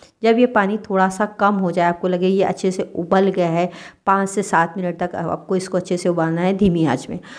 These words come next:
अब इसके बाद जब इसको आप उबल जाए तो अब आप इसको ना ढक के रख दो।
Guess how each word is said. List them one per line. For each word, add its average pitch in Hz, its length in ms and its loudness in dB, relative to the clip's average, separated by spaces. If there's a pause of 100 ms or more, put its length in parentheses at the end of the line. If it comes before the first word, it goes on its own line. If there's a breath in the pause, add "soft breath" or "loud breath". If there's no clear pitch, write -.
(180 loud breath)
अब 226 120 2
इसके 233 260 -2
बाद 196 280 2
जब 208 160 -2
इसको 202 260 -6
आप 185 300 2
उबल 196 340 0
जाए 202 180 2
तो 202 100 2
अब 185 120 2
आप 170 160 0
इसको 208 280 -4
ना 247 140 4
ढक 196 280 2
के 180 120 0
रख 151 180 0
दो। 165 120 -4